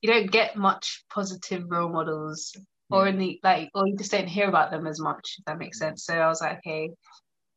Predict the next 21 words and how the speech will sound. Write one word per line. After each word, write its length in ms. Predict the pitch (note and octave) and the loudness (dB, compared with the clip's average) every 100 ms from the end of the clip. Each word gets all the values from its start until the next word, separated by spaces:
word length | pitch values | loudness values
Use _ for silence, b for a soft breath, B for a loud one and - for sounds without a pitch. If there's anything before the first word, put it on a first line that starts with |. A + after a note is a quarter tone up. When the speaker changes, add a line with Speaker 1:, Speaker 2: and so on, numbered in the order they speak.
| _ _ _ _ _ _ _ _ _ - | _ _ _ _ _ _ _ _ _ -6
Speaker 1:
this 160 | G3 G#3 | -4 0
is 80 | |
what 140 | F3 - | 4 6
I 200 | - F3+ - | 6 4 4
like." 80 | F#3+ | 4
Music 340 | A3+ G#3+ G#3 | 4 6 4
is, 240 | G#3 G3 - | 2 0 -2
when 120 | G3+ | 0
you 100 | A3 A3 | 0 0
put 80 | G3 | 0
yourself 300 | F#3+ G3 F#3+ | 4 4 6
out 140 | F3+ | 6
as 100 | E3+ | 4
an 80 | F3 | 4
artist, 440 | F3 F#3+ E3+ D#3 - _ | 6 6 2 -12 -14 _
you're 220 | F#3+ F3 E3+ | -8 -6 -6
putting 160 | F#3 E3 | -8 -8
yourself 280 | E3+ E3+ E3+ | -6 -4 -2
out 120 | D#3+ | -2
for 80 | - | -4
people 240 | - F3+ | -10 -12